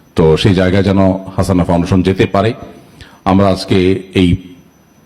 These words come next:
প্রধান কার্যালয়ের উদ্বোধনী অনুষ্ঠানে উপস্থিত হতে পেরেছি। আমরা যেন আজ থেকে পাঁচ বছর, দশ বছর পর গর্ব করতে পারি যে এই প্রতিষ্ঠানের শুরুর দিকে একটা অনুষ্ঠানে আমরা ছিলাম। সেই জায়গায় যাওয়াটা হলো এই প্রতিষ্ঠানের জন্য চ্যালেঞ্জ। এখলাস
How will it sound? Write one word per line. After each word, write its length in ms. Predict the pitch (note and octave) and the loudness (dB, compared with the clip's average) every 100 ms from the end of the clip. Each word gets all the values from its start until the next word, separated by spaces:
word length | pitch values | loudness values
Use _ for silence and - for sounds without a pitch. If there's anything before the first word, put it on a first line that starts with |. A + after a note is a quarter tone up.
| _ | _
প্রধান 280 | A2 G2+ B2+ | 0 2 2
কার্যালয়ের 460 | C3 G2 G#2+ F#2+ F#2 | 2 0 2 2 2
উদ্বোধনী 400 | E2 F2+ F2+ F2 | 0 0 2 2
অনুষ্ঠানে 440 | F2+ F#2+ F#2 F2 | 2 0 -2 0
উপস্থিত 420 | E2 G2 G2+ F#2+ | 0 0 0 0
হতে 180 | F#2+ G2 | 0 0
পেরেছি। 280 | G2+ G2 - | 0 0 2
আমরা 200 | G2 F#2+ | 2 4
যেন 140 | G2+ | 2
আজ 260 | A2 F#2 F#2 | 2 0 -2
থেকে 220 | F#2+ G2 | -2 -2
পাঁচ 220 | F#2 F2 | -2 -2
বছর, 320 | F2 - G2 | -2 -2 -4
দশ 140 | E2+ F#2 | 0 -2
বছর 380 | E2+ F#2 - F2 | -2 -2 -2 -2
পর 200 | F#2 E2+ | -2 0
গর্ব 280 | F#2+ A2+ | 0 2
করতে 260 | C3 A2 - | 2 0 0
পারি 240 | - - - - - - _ - | -2 -4 -6 -12 -20 -20 _ -4
যে 180 | F#2 | 0
এই 80 | E2 | 0
প্রতিষ্ঠানের 520 | E2+ G2 - - F2 | 0 -2 -2 0 0
শুরুর 340 | D#2+ - A2+ G2 | 0 0 0 0
দিকে 360 | F#2+ F#2 D#2 - - | 0 0 -4 -6 -8
একটা 220 | F#2+ F#2+ E2+ | -6 -2 0
অনুষ্ঠানে 380 | E2+ - E2 | 0 -2 -2
আমরা 240 | D2+ F2 F#2+ | 0 0 0
ছিলাম। 380 | - - E2 - - - - _ - | -2 -2 -2 -4 -14 -20 -20 _ -4
সেই 220 | - G2 | 0 2
জায়গায় 260 | F#2+ F2+ | 2 0
যাওয়াটা 380 | F2 E2 F#2+ F#2+ | -2 0 0 0
হলো 300 | F#2 F2 F2+ - | 0 2 0 -2
এই 140 | - F#2 | -4 -2
প্রতিষ্ঠানের 440 | - E2 - E2+ | -2 -4 -2 -2
জন্য 180 | D#2+ D#2 - | 0 -4 -2
চ্যালেঞ্জ। 540 | G2 G#2+ B2 A#2+ - - - - - - | 2 2 2 -2 -10 -16 -20 -20 -18 -8
এখলাস 760 | F#2 F#2+ G#2 G#2+ - - - | -2 0 0 -2 -6 -10 -14